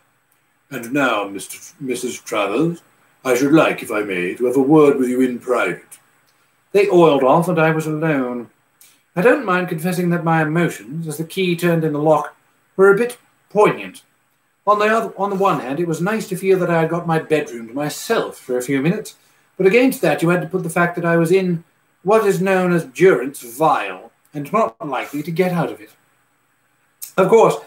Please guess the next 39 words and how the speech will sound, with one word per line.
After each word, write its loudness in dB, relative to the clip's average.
this 0
was 4
not 2
new 0
stuff -4
for -18
me, -8
for -2
I 2
had 0
heard 0
the -2
bars 0
clang -2
outside -4
my -4
cell -2
door 0
that -4
time 0
at -6
Bosher 0
Street. -16
But 2
on 2
that 2
occasion, -4
I 2
had 0
been 0
able 0
to 0
buoy 0
myself -2
up -4
with -14
the -8
reflection, -4
reflection -4